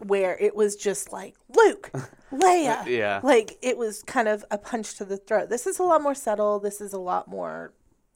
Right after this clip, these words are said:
Speaker 1: progressive.
Speaker 2: It was purely like a nostalgia play for the
Speaker 1: Mm-hmm.
Speaker 2: movies, whereas with this, I think they're being a lot more careful with it. Um, and the, I would, I would,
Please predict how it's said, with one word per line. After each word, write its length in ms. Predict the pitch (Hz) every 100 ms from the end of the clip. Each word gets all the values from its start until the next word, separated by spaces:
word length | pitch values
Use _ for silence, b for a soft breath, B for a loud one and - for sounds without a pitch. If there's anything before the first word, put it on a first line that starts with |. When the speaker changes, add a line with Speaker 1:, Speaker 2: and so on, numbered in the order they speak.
| _ _ -
Speaker 1:
progressive. 580 | 247 214 175 - - - -
Speaker 2:
It 100 | 139
was 180 | 127
purely 440 | - - 135 113 110
like 260 | 104 98
a 160 | 101 98
nostalgia 560 | 101 98 - 95 98 95
play 380 | 98 92 92 92 92 _
for 160 | - 254
the 60 |
Speaker 1:
Mm-hmm. 240 | 254 254 -
Speaker 2:
movies, 260 | 247 254 247
whereas 480 | 98 95 98 98 - b b b b b _
with 220 | 143 143
this, 280 | 170 160 151
I 100 | 131
think 340 | 123 139 - 117
they're 320 | 123 120 127
being 180 | 135 131
a 80 |
lot 300 | 131 127 - - B
more 220 | - 143 143
careful 320 | 170 165 156
with 220 | 143 -
it. 200 | 131 - b b b _
Um, 460 | 117 117 113 113 -
and 400 | 127 127 127 127
the, 240 | 120 127 120
I 140 | 127 175
would, 220 | 196 196
I 180 | - 170
would, 320 | 175 143 135